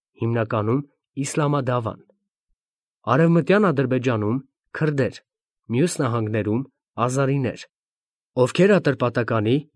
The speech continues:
բնիկ բնակչությունն են, սակայն թյուրքացվել են տասնվեցերորդ դարից սկսած՝ Սեֆյան Պարսկաստանի հիմնադրումով։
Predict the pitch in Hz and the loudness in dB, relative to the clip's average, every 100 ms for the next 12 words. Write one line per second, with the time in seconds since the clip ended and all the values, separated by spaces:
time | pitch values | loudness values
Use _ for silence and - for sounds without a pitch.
0 | - 123 127 123 120 123 135 - 151 - | -8 -4 0 0 0 -2 -2 -2 -6 -4
1 | 131 95 - - _ _ _ _ _ _ | -4 -4 -10 -20 _ _ _ _ _ _
2 | - 123 117 139 160 - 143 - 139 - | -6 -2 2 2 2 2 -2 0 -4 0
3 | 180 113 87 _ _ - 127 131 - 139 | 0 0 -4 _ _ -4 -2 0 0 0
4 | 170 175 160 147 123 107 113 113 - - | 0 0 0 0 0 0 0 -4 -10 -4
5 | 151 101 - - _ _ _ _ _ _ | -2 -2 -6 -16 _ _ _ _ _ _
6 | - 131 - 127 180 131 113 - 117 - | -2 0 2 0 0 0 -4 -4 -6 -2
7 | 107 104 120 127 123 120 127 123 - | -2 0 -2 -2 -2 -4 -2 -4 -4